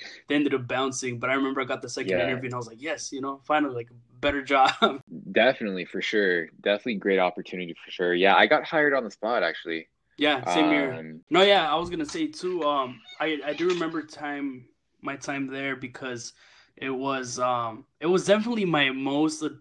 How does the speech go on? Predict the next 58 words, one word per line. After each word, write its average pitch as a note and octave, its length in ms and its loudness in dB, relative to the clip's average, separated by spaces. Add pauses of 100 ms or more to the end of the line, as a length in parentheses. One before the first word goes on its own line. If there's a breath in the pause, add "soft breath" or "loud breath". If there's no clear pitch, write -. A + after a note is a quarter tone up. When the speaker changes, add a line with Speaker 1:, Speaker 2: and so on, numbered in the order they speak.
Speaker 1:
adult C#3 440 -6
job C3 380 0
at B2 140 -12
that B2+ 240 -6
moment. B2+ 540 -4 (200 soft breath)
<laughs> - 200 -20
Helped B2+ 340 -8
me B2 340 -8 (100)
look B2 240 -8
Speaker 2:
<laughs> - 120 4
Speaker 1:
forward. C3+ 460 8
Speaker 2:
No C3 120 4
way. F#2+ 320 -2
Speaker 1:
Eh, D3 260 4
yeah, G#3+ 360 6
because F3+ 260 0
I F#3 60 4
was, G#3+ 140 0
I F#3 80 0
mean, G3 120 2
I G#3+ 40 0
was A#3+ 180 -4
seventeen, G3+ 460 -6
man, D3 200 -2
when D3+ 120 -2
I C#3+ 60 0
got C#3 160 -2
hired. D3 300 -2
You C3 100 -6
know, C3+ 120 -4
I C3+ 60 0
was D3 180 -2
seventeen. C3 480 -8
I C3 120 -6
hadn't C3+ 140 -12
Speaker 2:
Oh, F#2+ 120 -4
Speaker 1:
even F#2 80 -8
turned F2+ 180 -8
Speaker 2:
yeah, F2 80 -6
that's F#2 140 -10
Speaker 1:
eighteen. E2+ 160 -4
Speaker 2:
right. D#2+ 260 -8 (400 soft breath)
You G2 100 -6
were G2+ 100 0
Speaker 1:
And, - 240 0
Speaker 2:
hella - 40 2
young. B2 200 0 (100)
Speaker 1:
uh, - 40 -14 (400)
yeah, A#3 360 -2
dude, A#3 240 -4
I G3 60 4
remember G#3 340 -2
when F3+ 120 -2
it F3+ 40 0
was F3+ 180 -4
my D3 100 -6
birthday, C#3 520 -6
like, B2 240 -6